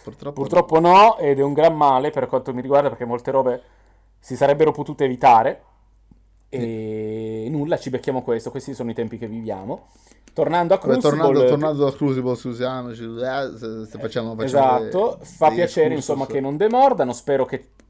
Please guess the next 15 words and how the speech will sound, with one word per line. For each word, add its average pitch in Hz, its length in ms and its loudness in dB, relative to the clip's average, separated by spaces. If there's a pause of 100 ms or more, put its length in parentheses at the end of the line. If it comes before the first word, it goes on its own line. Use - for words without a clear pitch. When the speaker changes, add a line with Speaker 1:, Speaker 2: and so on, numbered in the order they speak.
(140)
Speaker 2:
riescano 135 420 -6
a 131 40 -4
cavar 127 280 2
qualcosa 123 680 0
fuori 120 440 -4
in 113 140 -8 (220)
più 131 140 -12
che 117 280 -6
con 120 180 -6
Anthem, 123 480 -4
quanto 117 240 -10
è - 20 -14
successo 117 340 -16
con 185 160 -6
Anthem. 233 480 -4